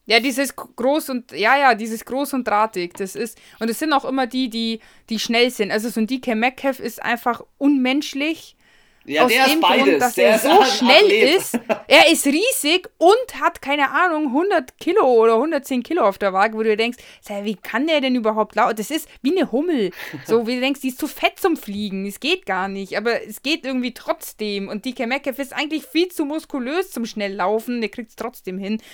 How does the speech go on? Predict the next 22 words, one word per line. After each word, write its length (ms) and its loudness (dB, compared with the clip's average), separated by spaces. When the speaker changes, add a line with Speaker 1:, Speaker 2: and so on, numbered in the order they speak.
Speaker 1:
Deswegen 300 -12
ist 200 -10
der 280 -4
nicht 380 -14
menschlich 420 -8
in 80 -8
meinen 220 -4
Augen. 360 0
Aber 220 -2
das, 320 -2
es 200 -4
sind 100 -2
jetzt 220 -4
genau 340 0
die 520 -4
Körper-, 600 -2
f-, 260 -18
ähm, 560 -4
Stats, 460 -2
wo 100 -2
ich 140 -4
sag, 280 -2